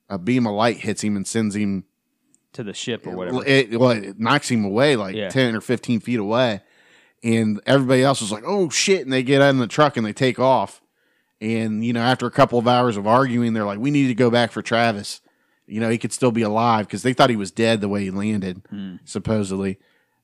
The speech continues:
Speaker 1: And they went back and he was gone. But he was gone for, like, five days or something like that.
Speaker 2: Yeah, and then he
Speaker 1: And
Speaker 2: just
Speaker 1: then
Speaker 2: shows out of nowhere.
Speaker 1: he claims that he woke up on a ship and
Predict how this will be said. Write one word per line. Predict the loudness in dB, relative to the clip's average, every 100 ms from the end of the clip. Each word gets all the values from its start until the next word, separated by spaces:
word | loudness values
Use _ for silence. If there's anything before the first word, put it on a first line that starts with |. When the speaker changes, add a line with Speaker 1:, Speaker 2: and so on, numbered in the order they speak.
| -8
Speaker 1:
And | -4 -2 -2 -4 -6 -8 -4
they | -2
went | -2 0
back | -2 0
and | -2
he | -4
was | -6
gone. | -4 -2 0 -2
But | -4
he | -4
was | -4 -2
gone | 0 0 -2
for, | -4
like, | -6 -8 -10 -16 _ _ _ _
five | _ 2 2 2
days | 0 0 0
or | -4
something | -2 -2 -2
like | -2 -2 0
that. | 2 2
Speaker 2:
Yeah, | 0 -2 -4 -8
and | -10 -4
then | 0
he |
Speaker 1:
And | 2
Speaker 2:
just | 4 2
Speaker 1:
then |
Speaker 2:
shows | 0 -2
out | -4 -6
of |
nowhere. | -6 -6 -8 -10
Speaker 1:
he | _ -4 -4
claims | 0 4 6 6 4
that | 2
he |
woke | 2 2 2
up | 2 0
on | 0
a | -2
ship | 0 2 2 -2 -6
and | -4 -4 -6